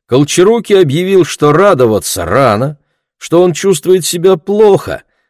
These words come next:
да и выписали его, чтобы он не помер в больнице, потому что врачей за это штрафуют, как колхозников за брак. Он тут же лёг в постель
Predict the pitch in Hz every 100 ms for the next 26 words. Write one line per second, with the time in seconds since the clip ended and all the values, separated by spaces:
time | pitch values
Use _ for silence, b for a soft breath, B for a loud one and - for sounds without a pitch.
0 | _ 110 160 185 214 156 - 147 143 147
1 | 147 147 131 - 139 147 143 143 147 160
2 | 151 147 101 101 160 170 202 151 - 90
3 | 73 104 120 120 117 110 123 - 135 104
4 | 110 120 113 101 - 127 - 185 175 143
5 | - 123 - 127 110 - 160 117 131 147
6 | 113 131 143 113 82 - _ _ _ _
7 | _ _ _ 135 170 147 196 104 113 101
8 | 90 - 90 80 - 175 165 147